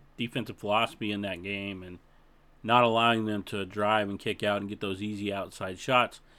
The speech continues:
as they were getting in the first half. You know, there was some adjustment there. Just gotta make sure that Shaka Smart is making a counter adjustment there, um, and, and, and go with, go with it that way.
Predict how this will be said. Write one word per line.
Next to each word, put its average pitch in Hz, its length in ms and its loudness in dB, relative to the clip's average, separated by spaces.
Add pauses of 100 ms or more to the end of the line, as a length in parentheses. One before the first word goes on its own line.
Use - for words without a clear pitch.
(240)
as 127 140 2
they 151 100 10
were 127 160 8
getting 113 300 4
in 107 100 -2
the 95 60 -4
first 92 380 -6
half. 107 360 2
You 104 80 -10
know, 95 140 -6
there 95 100 -2
was 107 240 -2
some 101 140 -8
adjustment 107 480 -4
there. 95 260 -8 (800)
Just - 80 -18
gotta 170 140 10
make 151 180 6
sure 147 140 2
that 117 120 4
Shaka 127 260 4
Smart 117 380 0
is 104 140 -4
making 110 380 -4
a 101 120 0
counter 156 440 2
adjustment 101 600 -2
there, 98 300 -4 (400)
um, 95 760 2 (560)
and, 104 260 -2
and, 104 280 -4
and 107 260 -8
go 107 200 0
with, 98 200 -2 (200)
go 127 120 4
with 123 220 2
it - 140 -18
that - 260 8
way. 90 340 -6